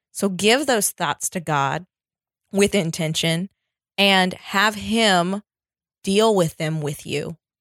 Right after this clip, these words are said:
you know? Like, say, "Look, Lord, I feel this way. I'm feeling this guilt. I'm kicking myself, but I know you don't want that for me. You don't want me to sit here whipping myself. That's not the justice you have in mind.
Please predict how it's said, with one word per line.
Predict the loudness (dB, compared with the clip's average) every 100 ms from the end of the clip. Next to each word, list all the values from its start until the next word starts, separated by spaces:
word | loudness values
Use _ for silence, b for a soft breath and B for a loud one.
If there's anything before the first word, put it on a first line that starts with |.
| _ _
you | -4 0
know? | 2 0 -4 _ _ 0
Like, | 0 2
say, | 2 4
"Look, | 2 0
Lord, | 2 2 2 0
I | -6
feel | -8 -2 0 2
this | 2 0
way. | 0 0
I'm | -2
feeling | -6 -4 -2 0
this | -2 -2
guilt. | 0 0 0
I'm | -4
kicking | -6 -8 -4 -2
myself, | -2 -2 -2 -4 -2
but | -2 2
I | 2 2
know | 2 2
you | 2
don't | 2 2 2
want | 0 0
that | -2
for | -2
me. | -2
You | 2
don't | 4 4
want | 4 2
me |
to | 0
sit | 0 0 -2
here | 0 0 0
whipping | 0 -2 0 0 2
myself. | 0 -2 -4 -2 -2 -4 -6 -14 _ _ _ _ _ _ -2
That's | 0 0
not | 2 2 2
the | -2
justice | 2 2 4 2 -2 -2 -2 0
you | 2 2
have | 2 2
in | 2 2
mind. | 2 2 2 -2 -4